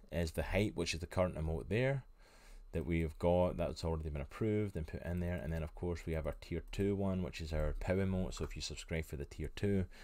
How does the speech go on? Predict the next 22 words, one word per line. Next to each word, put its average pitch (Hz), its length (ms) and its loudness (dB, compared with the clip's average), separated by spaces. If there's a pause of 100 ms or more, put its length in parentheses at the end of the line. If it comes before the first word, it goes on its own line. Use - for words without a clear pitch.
(280)
you 85 120 0
also 80 180 0
get 73 220 -2
some 67 160 -8
POW 98 380 2 (240)
emotes. 90 520 0 (600)
Um, 85 300 4
but 85 100 4
the 80 80 2
one 98 220 4
we're 92 100 4
looking 87 320 0
to 90 100 -2
get 85 200 2
is 82 100 -2
that 87 160 2
Stan 80 440 0
Lee 76 140 0
emote, 73 340 -4
because - 440 6 (380)
anyone 101 420 4
who, 135 200 2